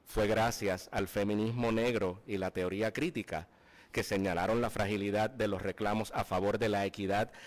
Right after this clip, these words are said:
si estos no se producían desde una perspectiva integradora, situada y comprometida, que llegó a calar en el pensamiento historiográfico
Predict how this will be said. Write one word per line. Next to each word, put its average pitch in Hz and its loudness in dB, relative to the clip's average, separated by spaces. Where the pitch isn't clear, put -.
si 104 -2
estos 107 -2
no 107 2
se 123 0
producían 113 0
desde 101 0
una 107 0
perspectiva 110 -2
integradora, 98 0
situada 107 0
y 131 -2
comprometida, 110 0
que 127 2
llegó 123 4
a 170 2
calar 165 2
en 127 2
el 110 2
pensamiento 113 0
historiográfico 135 2